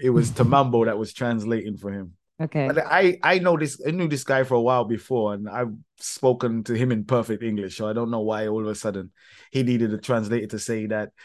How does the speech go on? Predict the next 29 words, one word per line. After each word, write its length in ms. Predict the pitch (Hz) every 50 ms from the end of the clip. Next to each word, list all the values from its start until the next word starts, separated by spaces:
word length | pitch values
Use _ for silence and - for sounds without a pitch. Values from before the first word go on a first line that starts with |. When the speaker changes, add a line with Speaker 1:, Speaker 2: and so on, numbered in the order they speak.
| - - - - -
Speaker 1:
he 80 | - 123
can't 240 | - 127 113 110 -
pay 140 | 131 120
anybody. 380 | 113 104 98 92 92 80 - _ _ _ _
<laughs> 180 | _ _ - -
Speaker 2:
Mm, 400 | 170 180 175 170 170 165 156 147
Speaker 1:
You 140 | 131 123 123
know? 180 | 127 - 165
Speaker 2:
mm-hmm, 420 | 185 180 160 156 156 156 160 156 170
Speaker 1:
So 60 | 147
Speaker 2:
mm-hmm. 120 | 131 123 -
Speaker 1:
he 100 | 127 139
was 160 | 143 139 131
kind 220 | - 143 135 127
of 160 | 123 110 104 - _ _ _ _
hiding 560 | - - 135 131 131 131 117 117 117 107 107
behind 400 | 107 107 101 113 113 113 107 101
Tamambo 400 | 110 107 110 113 110 107 104 98
as 120 | 98 98 87
he 100 | 101 101
was 140 | 95 92 90
doing 280 | 104 104 98 92 90
this. 160 | 85 87 85 -
So, 200 | - 104 104 101
um, 300 | 98 98 98 95 87 - - _ - - - - - -
the 120 | 113 110
guy 220 | 107 113 110 110 107
said, 240 | - - 110 107 104
"Listen, 420 | 113 113 110 - 107 101 - -